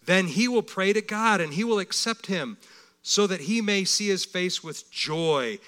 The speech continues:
and he will restore his righteousness to that person." This is Elihu saying things that he's got no way to know. Verses twenty-seven, twenty-eight, "He will sing to people and say, 'I have sinned and perverted what is right, and it's not proper for me.'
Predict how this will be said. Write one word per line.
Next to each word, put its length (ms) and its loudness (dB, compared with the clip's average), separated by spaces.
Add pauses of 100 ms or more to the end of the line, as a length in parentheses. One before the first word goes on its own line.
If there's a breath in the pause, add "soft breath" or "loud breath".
(160 loud breath)
and 160 -6
he 160 0
will 120 -4
restore 600 0
his 280 -4
righteousness 680 -6
to 100 -14
that 240 -8
person." 420 -12 (960)
This 120 -10
is 60 -4
Elihu 480 -2
saying 340 -6
things 240 -8
that 80 -8
he's 120 -6
got 200 -2
no 200 -2
way 180 -2
to 120 -4
know. 300 -2 (220 loud breath)
Verses 280 0
twenty-seven, 560 0
twenty-eight, 560 2 (160 loud breath)
"He 140 2
will 140 4
sing 400 6
to 120 2
people 360 0
and 140 0
say, 280 2
'I 200 2
have 180 2
sinned 380 4
and 160 0
perverted 480 2
what 160 -2
is 160 -6
right, 380 0
and 100 -6
it's 180 -2
not 460 -2
proper 440 0
for 220 -6
me.' 320 -6